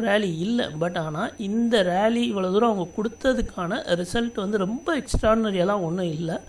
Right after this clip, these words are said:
So, அப்படி இருக்கும்போது நார்மல் மார்க்கெட் and then நெகட்டிவ் மார்க்கெட், பியர் மார்க்கெட்டா இருந்திருந்தா இது ஒரு அஞ்சு பர்சன்டேஜ், பத்து பர்சன்டேஜ் விழுந்திருக்கு. Even டி சி எஸ் வந்து எக்ஸ்பெக்டடோட கீழே தான் ரிசல்ட் சொல்லியிருக்காங்க.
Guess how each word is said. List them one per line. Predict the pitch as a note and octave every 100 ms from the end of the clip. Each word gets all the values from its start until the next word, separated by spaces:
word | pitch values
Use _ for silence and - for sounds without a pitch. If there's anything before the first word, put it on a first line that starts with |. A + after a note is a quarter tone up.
| - - - -
So, | - A#3
அப்படி | A3+ G#3+ A#3+
இருக்கும்போது | A#3+ C4+ D4+ C4+ A#3 G#3+
நார்மல் | A3+ G3 A3+ B3 B3
மார்க்கெட் | G3+ G3 F#3 G3+
and | G#3 F3+ E3+
then | F#3+
நெகட்டிவ் | F3+ E3+ G3 G#3+ G#3+
மார்க்கெட், | F3 E3+ E3+ D3+
பியர் | F3+ G#3
மார்க்கெட்டா | G3 E3 D#3+ - -
இருந்திருந்தா | E3+ G3 G3+ F3+ G#3+
இது | C#4+ F#3
ஒரு | E3
அஞ்சு | F3+ F#3
பர்சன்டேஜ், | G3 F#3 - G3
பத்து | - E3+ E3+
பர்சன்டேஜ் | E3 D#3+ G#3 F3
விழுந்திருக்கு. | E3+ D#3+ G3
Even | A3 G#3+
டி | A#3 B3
சி | C4+
எஸ் | B3 A#3
வந்து | A3+
எக்ஸ்பெக்டடோட | A3+ - - B3+ - C4 A3+ A3+ B3+
கீழே | B3+ A3+ A3+
தான் | A3 A3+
ரிசல்ட் | F3 G3 -
சொல்லியிருக்காங்க. | E3+ E3 E3+ D3